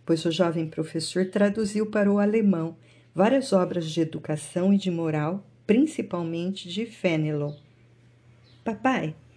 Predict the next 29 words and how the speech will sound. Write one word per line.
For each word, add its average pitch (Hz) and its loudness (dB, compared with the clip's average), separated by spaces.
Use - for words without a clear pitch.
é 180 4
o 180 2
mesmo 247 2
Fénelon, 202 2
autor 165 -2
da 160 -2
mensagem 160 -2
sobre 160 -2
os 160 -4
tormentos 175 0
voluntários, 165 -2
que 185 2
a 160 4
mamãe 165 0
comentou 160 2
no 170 -2
domingo 165 -2
último, 170 -2
na 156 2
reunião 165 2
pública 202 0
do 156 -2
nosso 151 -2
centro?" 214 -2
indagou 160 0
o 160 2
Naldinho. 156 -2
"Sim, 220 2
filhinho, 151 -2